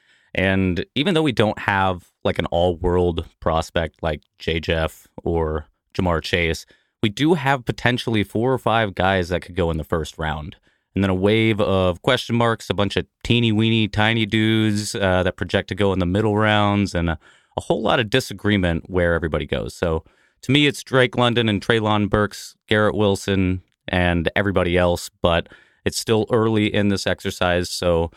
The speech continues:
like Tarek mentioned, there are fifteen, sixteen guys that are worth discussing, we're gonna dig in and do the heavy listening for the listeners. So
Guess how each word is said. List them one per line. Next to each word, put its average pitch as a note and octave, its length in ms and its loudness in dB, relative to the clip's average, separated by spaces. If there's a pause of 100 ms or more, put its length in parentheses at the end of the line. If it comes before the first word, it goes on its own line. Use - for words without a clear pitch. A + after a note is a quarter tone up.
(340)
like C3+ 180 -2
Tarek A#2 300 0
mentioned, G2 320 -2
there B2 100 -2
are G2+ 40 -2
fifteen, A2 640 -4
sixteen G#2+ 500 -6
guys G2 280 0
that F2+ 80 -2
are E2+ 40 -2
worth F2 280 0
discussing, F2+ 760 -4 (400)
we're G#2 80 -2
gonna B2 140 0
dig G2+ 300 0
in G2 200 2
and F2 320 -2
do G2+ 140 -2
the F#2 100 2
heavy F2 180 0
listening E2+ 380 -2
for E2 100 -6
the D#2 80 -4
listeners. D#2 460 -8
So D#2 380 -8